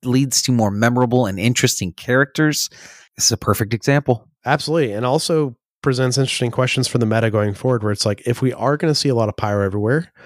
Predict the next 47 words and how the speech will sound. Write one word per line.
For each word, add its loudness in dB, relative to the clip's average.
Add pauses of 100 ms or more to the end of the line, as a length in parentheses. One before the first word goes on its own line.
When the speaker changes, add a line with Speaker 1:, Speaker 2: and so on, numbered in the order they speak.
(480)
Speaker 2:
do 0 (220)
Torch, 0
Ghost -2
Rider, 0
Voodoo, 0 (100)
these 0
type 0
of -10
characters -2
that 0
are 2
immune 2
to 2
incinerate, 0 (320)
do -4
their 0
stocks -2
go 0
up? -4 (100)
Probably 0
so, -2
right? -2 (320)
So 0
that's 0
pretty -2
cool. -2
Like, 0 (480)
I 2
love 2
the -2
counterplay 0
there, 2
and 0
I 2
love 0 (100)
how 0
much 2
hurt 0
pyro 2
can 2
put 2
out, 2
but 0
also 2
there's 0
characters 0
that 0